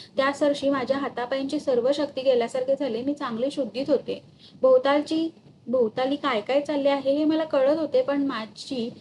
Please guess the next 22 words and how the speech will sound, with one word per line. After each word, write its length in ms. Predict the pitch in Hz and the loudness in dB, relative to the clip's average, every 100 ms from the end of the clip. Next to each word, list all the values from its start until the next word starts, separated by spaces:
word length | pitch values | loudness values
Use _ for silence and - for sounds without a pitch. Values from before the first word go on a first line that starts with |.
| - - - | -20 -18 0
यत्किंचितही 920 | 240 - 294 277 277 285 302 240 262 | 0 2 0 0 0 -2 -2 -2 -6
हालचाल 460 | 277 240 214 277 311 | -4 -2 -2 -2 0
होत 140 | 311 285 | 0 2
नव्हती. 320 | 311 285 - - _ - - _ - - - - | 4 4 2 -14 _ -20 -20 _ -20 -20 -20 -2
जे 200 | 277 311 311 | 4 4 6
ते 160 | 285 | 4
आपल्या 440 | 302 277 - 240 262 - _ - _ - - - - | 4 2 0 0 -2 -6 _ -20 _ -20 -20 -20 2
परी 280 | 269 240 220 - - - | 4 4 0 -6 -20 -6
उपाययोजना 600 | 254 247 262 285 277 269 | -4 0 2 2 2 -2
सुचवित 460 | 294 285 254 262 294 | -2 -4 -4 -4 2
होते. 400 | - - - _ _ _ _ _ | 0 0 -20 _ _ _ _ _
माझी 220 | 277 302 | -2 2
धातकीळ 500 | 349 302 - - 302 | 2 0 -4 -6 -2
बसली. 380 | 320 269 - 196 - _ - | 4 2 2 -10 -14 _ -2
कोणी 220 | 233 247 | 0 0
म्हणत 300 | 262 233 277 | -4 -4 -2
हिला 340 | 311 247 247 247 294 | -2 0 0 -2 -4
संताप 520 | 277 220 214 240 247 | -4 -4 -4 -6 -2
वय 160 | 262 262 | 0 2
झाला, 240 | 277 247 175 - - - - | 0 -4 -8 -14 -20 -20 0
कोणी 240 | 302 302 | 6 8
म्हणत 320 | 320 330 302 | 8 6 4